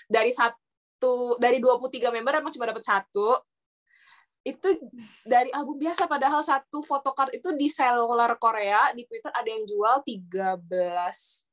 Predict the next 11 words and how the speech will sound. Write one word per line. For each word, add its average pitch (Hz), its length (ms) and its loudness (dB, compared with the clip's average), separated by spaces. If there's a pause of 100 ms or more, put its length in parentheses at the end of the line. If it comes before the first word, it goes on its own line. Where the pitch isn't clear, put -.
(120)
seratus 277 560 2
tiga 240 240 4
puluh 247 240 2
ribu 202 240 -2
won. 156 240 0 (500)
Sekitar 254 460 -4
satu 254 240 -4
koma 240 260 -2
lima 233 300 -2
juta 220 320 -4 (400)
rupiah. 254 320 -4